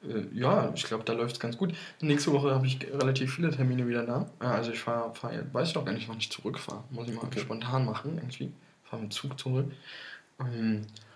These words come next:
Speaker 1: und, und, äh, ja, so vom, ich guck grad hier <laughs> parallel in mein Rechner.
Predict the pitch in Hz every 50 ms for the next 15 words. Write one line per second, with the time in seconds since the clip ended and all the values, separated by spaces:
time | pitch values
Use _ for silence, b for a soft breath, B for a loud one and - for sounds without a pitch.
0 | B B B _ - - 117 110 110 113 113 110 110 - - - - 113 113 110
1 | 101 104 104 104 107 - b b b b b b b - - 120 117 127 151 165
2 | 131 123 - - - 120 117 - - 117 120 120 - - 117 120 - - - 123
3 | - - - 175 165 - - 120 120 - - 117 - - 127 143 - - - -
4 | - - - 120 120 135 139 123 120 117 113 113 110 113 113 131 131 - - -
5 | - 131